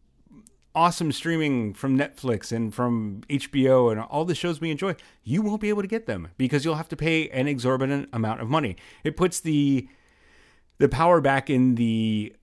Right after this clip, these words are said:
hands of the cable companies, and it's gonna screw all of us. We're gonna have less, what, essentially what it does is, is limits our freedom of speech. It limits the ability we have to put things out there like this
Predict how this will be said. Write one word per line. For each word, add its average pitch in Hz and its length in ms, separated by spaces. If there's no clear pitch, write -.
hands 170 600
of 123 180
the 120 140
cable 147 320
companies, 110 720
and 151 500
it's 156 240
gonna 185 160
screw 202 240
all 185 200
of 120 80
us. 87 280
We're 127 140
gonna 131 180
have 113 240
less, 123 500
what, 190 260
essentially 180 600
what 131 160
it 104 120
does 135 300
is, 110 380
is 113 200
limits 120 280
our 95 100
freedom 95 300
of 82 100
speech. - 420
It 113 140
limits 147 320
the 123 160
ability 113 320
we 117 220
have 104 240
to - 80
put 120 180
things 113 220
out 127 140
there 107 120
like 92 220
this 123 420